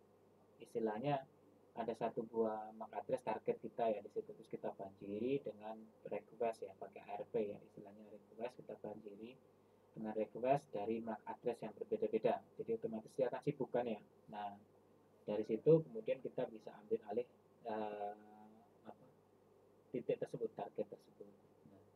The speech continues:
seperti itu ya. Terus di sini yang selanjutnya ini contoh nih ya, eh, kita bisa menggunakan mark off ya. Nah, dia bisa seratus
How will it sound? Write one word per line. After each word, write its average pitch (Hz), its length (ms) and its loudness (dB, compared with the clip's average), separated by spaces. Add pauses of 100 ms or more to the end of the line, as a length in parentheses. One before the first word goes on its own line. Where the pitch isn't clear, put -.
(120)
seperti - 320 -4
itu 104 180 -4 (140)
ya. - 60 -18 (2000)
Terus 135 580 8 (1000)
di 131 160 -2
sini 143 480 4
yang 135 160 -2
selanjutnya 120 560 -2
ini 131 80 -14
contoh 135 320 2
nih 131 240 4
ya, 107 80 -12 (400)
eh, 120 760 8 (200)
kita 147 320 6
bisa 131 240 4
menggunakan 120 640 0
mark - 240 -2
off 147 160 0
ya. 107 160 2 (1200)
Nah, 107 240 -2
dia 135 160 8
bisa 131 560 6 (1400)
seratus 127 480 4